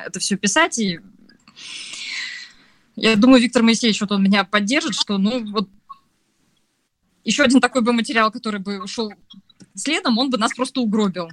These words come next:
потому что, ну, очень-очень тяжёлая фактура. Э, тяжело было читать выписки, э, с судебных заседаний, особенно когда оглашался приговор. В, э,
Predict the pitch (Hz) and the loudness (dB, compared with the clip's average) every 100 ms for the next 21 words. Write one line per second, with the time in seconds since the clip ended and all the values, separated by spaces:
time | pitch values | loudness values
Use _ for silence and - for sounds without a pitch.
0 | - - 202 208 - 202 247 233 - 233 | -18 -10 -6 -4 -2 -2 -2 -4 -6 -4
1 | 226 - 240 247 202 208 226 202 202 - | -2 0 0 0 0 0 0 -2 -4 -4
2 | 196 185 - - - _ - - _ _ | -4 -4 -6 -18 -20 _ -20 -20 _ _
3 | _ _ - 190 196 202 196 196 233 233 | _ _ -6 -4 -2 -2 -4 -4 -2 2
4 | 269 262 220 208 - - 220 208 247 220 | 4 4 2 0 0 -2 0 0 0 0
5 | - - 190 175 180 - _ - - 202 | -4 -2 -2 -2 -8 -16 _ -16 -8 -6
6 | 196 - - - 208 202 208 226 226 202 | -6 -6 -8 0 2 2 2 4 6 6
7 | 196 196 226 220 370 302 247 233 214 208 | 4 2 4 4 4 2 0 0 0 0
8 | 208 202 196 190 196 190 196 208 190 202 | 2 2 2 0 -4 -6 -4 -4 -2 -2
9 | 269 320 247 190 196 190 190 185 180 180 | -2 -4 -6 -6 -4 -4 -4 -4 -6 -10
10 | 175 170 - - _ _ - | -14 -14 -18 -20 _ _ -18